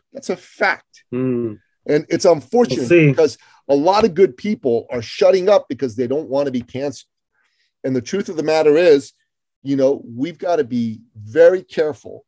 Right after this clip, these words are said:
Speaker 1: about what we're willing to say out in the world sometimes, because you don't wanna put yourself in a bad position. But at the same time, you gotta be a little bit fearless about what you're gonna say out there in the world,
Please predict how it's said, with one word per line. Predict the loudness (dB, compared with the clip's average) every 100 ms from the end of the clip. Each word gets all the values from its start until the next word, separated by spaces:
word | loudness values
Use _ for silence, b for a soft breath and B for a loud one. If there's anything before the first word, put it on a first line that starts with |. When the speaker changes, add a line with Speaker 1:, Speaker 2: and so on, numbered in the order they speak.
| -16
Speaker 1:
about | -10 -8 -4
what | -2 -2 0
we're | 0 0
willing | -2 -4 -6 -8
to | -14
say | -14 -4 0 0 -4 _ _ -10
out | -6 -6 -6
in | -6
the | -6
world | 2 4 4 0
sometimes, | -12 -12 -12 -12 -12 -14 _ _ _ _
because | -2 0 0 -2
you | -16 -6
don't | 2 4 4
wanna | 2 0
put | -6 -8
yourself | -8 -6 -6 -6
in | -8
a |
bad | -6 -6 -6
position. | -10 -10 -10 -12 -20 _ _ _ _ _ -2
But | 0
at | 0
the | -4
same | -2 -2 -2
time, | -2 0 0 -2 -6 _ _ _ _ _ -8
you |
gotta | -2 -2 0
be |
a | -2
little | -2
bit | -4
fearless | -6 0 2 2 -2
about | -10 -12
what | -12 -14
you're | -12
gonna | -10
say | -8 -6 -6
out | -8 -8
there | -6
in | -4
the | -4
world, | -6 -8